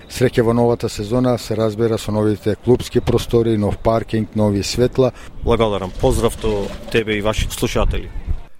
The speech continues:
Speaker 1: Своето задоволство до она што се гради и работи на терените на фудбалскиот клуб Лаво Слога Юнајтед, него крија и неколку верни навивачи. Со новите зафати, тие се надеваат дека ќе имаат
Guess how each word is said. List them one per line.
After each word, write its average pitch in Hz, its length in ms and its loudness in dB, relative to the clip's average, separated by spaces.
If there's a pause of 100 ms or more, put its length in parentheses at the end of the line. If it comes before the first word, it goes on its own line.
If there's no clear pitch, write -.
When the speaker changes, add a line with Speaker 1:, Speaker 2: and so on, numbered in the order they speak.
(120)
Speaker 1:
Своето 120 440 2
задоволство 123 680 0
до 90 120 -4
она 98 180 -2
што 95 160 -6
се 107 160 -4
гради 107 360 0
и 107 140 2
работи 113 640 2
на 90 140 -4
терените 104 480 0
на 85 120 -6
фудбалскиот 95 680 -6
клуб - 420 -4
Лаво 98 460 -4
Слога 98 460 0 (160)
Юнајтед, 127 580 2 (340)
него 143 300 2
крија 135 600 2
и 143 120 -2
неколку 117 640 0
верни 98 640 -4
навивачи. 104 720 -2 (340)
Со 123 120 0
новите 98 400 -2
зафати, 127 600 -2 (100)
тие 117 220 0
се - 140 -4
надеваат 113 540 0
дека 104 180 -6
ќе 101 220 -8
имаат 92 240 -4